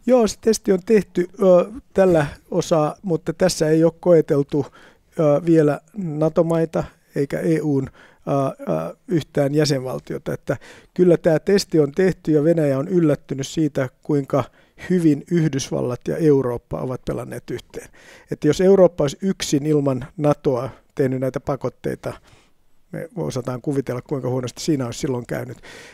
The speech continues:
Ja, tuota, jos taas Yhdysvallat olisi pelkällä nato-pelotteella yrittänyt tätä asiaa hoitaa, niin siinäkään ei olisi tullut mitään hyvää. Et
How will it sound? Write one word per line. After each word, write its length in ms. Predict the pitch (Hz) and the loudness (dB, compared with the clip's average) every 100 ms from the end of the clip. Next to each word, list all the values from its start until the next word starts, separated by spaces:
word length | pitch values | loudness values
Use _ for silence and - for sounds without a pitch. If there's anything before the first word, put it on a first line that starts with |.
| _ - | _ -2
Ja, 240 | 139 131 _ - | -2 -2 _ -4
tuota, 380 | 139 - 143 - | -4 -2 -6 -6
jos 280 | 220 156 - | 0 0 2
taas 320 | 160 147 - _ _ _ - - | 0 0 -4 _ _ _ -20 0
Yhdysvallat 580 | 196 180 160 156 147 - | 4 4 4 2 2 0
olisi 160 | 143 - | -4 4
pelkällä 640 | 196 190 - 147 131 127 - - - | 6 6 4 -2 -2 -8 -12 -20 -4
nato-pelotteella 1000 | 147 151 143 - 135 123 - 143 127 117 - - | -2 0 0 0 -2 -2 -4 -4 -4 -6 -12 -6
yrittänyt 440 | 143 131 - 131 - | -2 0 -2 -10 -6
tätä 240 | 135 139 | -6 -4
asiaa 300 | 127 143 127 | -4 -4 -4
hoitaa, 440 | 127 127 - 131 - - - _ | -4 -4 -6 -8 -10 -20 -20 _
niin 80 | 143 | 0
siinäkään 500 | 180 160 143 135 127 | 4 4 2 -4 -8
ei 60 | |
olisi 160 | 147 - | -12 -12
tullut 200 | 160 139 | -14 -14
mitään 260 | 147 - 131 | -12 -12 -12
hyvää. 160 | - | -14
Et 80 | - | -12